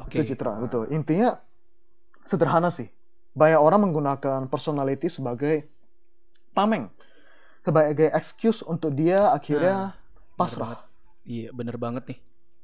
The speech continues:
Speaker 2: Betul, kan gue emang orang yang gini, melankoli,
Speaker 1: Iya,
Speaker 2: ya lu
Speaker 1: iya, iya,
Speaker 2: maklumin
Speaker 1: iya,
Speaker 2: gue
Speaker 1: iya.
Speaker 2: lah gitu. Kan gue emang orangnya sanguin, happy go lucky, ya udahlah, wajar lah gue gini-gini.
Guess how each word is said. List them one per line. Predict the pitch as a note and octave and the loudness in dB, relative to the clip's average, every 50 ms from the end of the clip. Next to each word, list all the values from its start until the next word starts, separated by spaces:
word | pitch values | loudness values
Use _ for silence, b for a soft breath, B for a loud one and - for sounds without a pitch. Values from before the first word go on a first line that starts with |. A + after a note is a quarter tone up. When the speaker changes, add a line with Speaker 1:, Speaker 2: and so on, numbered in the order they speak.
| - - - - - | -18 -18 -18 -14 -10
Speaker 2:
Betul, | D#3 - D#3+ D#3 | -8 -6 -4 -2
kan | - A#3 A3+ | 0 0 2
gue | G#3 C4+ | 4 4
emang | B3+ A3 F#3 E3+ | 4 4 2 2
orang | G3 A#3 | 2 2
yang | A#3+ G#3+ G#3 | 2 2 2
gini, | A3+ A3+ A#3 | 2 2 2
melankoli, | G#3 G3 F3+ E3 E3 E3 - G#3+ A3+ A3 G#3+ | 2 0 0 0 -2 -2 0 0 2 2 2
Speaker 1:
Iya, | - G#3+ | 2 2
Speaker 2:
ya | A3 A3+ | 2 2
lu | A#3+ | 2
Speaker 1:
iya, | C#4 B3 | 0 0
iya, | A3 | 0
Speaker 2:
maklumin | A3+ - F#3 G#3 G3+ G3 G3+ G3 | 0 2 2 4 4 4 4 4
Speaker 1:
iya, | F#3 E3 | 4 2
Speaker 2:
gue | E3+ E3 | 2 4
Speaker 1:
iya. | F3+ G#3+ | 4 4
Speaker 2:
lah | A#3 A3+ G#3+ F#3+ | 4 2 2 0
gitu. | D3+ D3 - - B2 A#2 - b b b b | 0 -2 -2 -4 -6 -8 -8 b b b b
Kan | b A3+ A#3 A#3 | b 2 2 4
gue | A#3 D#4+ | 4 4
emang | D4 A#3 G#3 D#3+ | 4 4 4 6
orangnya | F#3 G3 A#3 C4+ - | 6 6 4 4 2
sanguin, | - F#3 D#3+ F3 G3+ A3+ A3+ A3+ | 2 0 0 2 4 4 4 4
happy | A3 G3 - - D#3+ | 2 2 0 2 4
go | C3 D3+ D#3 | 6 8 10
lucky, | E3 - - - - G#3 G#3+ | 10 10 8 4 0 -2 0
ya | F3+ - | 2 2
udahlah, | A#2+ C3 C#3+ D#3+ A#3 D4 G4 D4+ | 2 2 2 2 2 2 2 2
wajar | D3+ B2+ B2+ B2+ D#3+ F#3+ | 2 2 2 2 0 -2
lah | B3 F#4 G4+ G4 F4+ E4 | -2 -2 -4 -4 -6 -4
gue | - C4+ B3 | -2 -2 0
gini-gini. | A3+ C4 C4+ C4 A#3 C4 C#4 D4 D#4+ D4 | 0 0 0 0 0 0 -2 -2 -2 -4